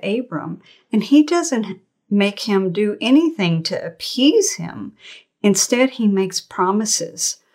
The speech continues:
of what he's going to do. This is so amazing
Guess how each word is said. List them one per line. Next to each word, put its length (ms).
of 180
what 240
he's 500
going 400
to 100
do. 460
This 420
is 220
so 840
amazing 840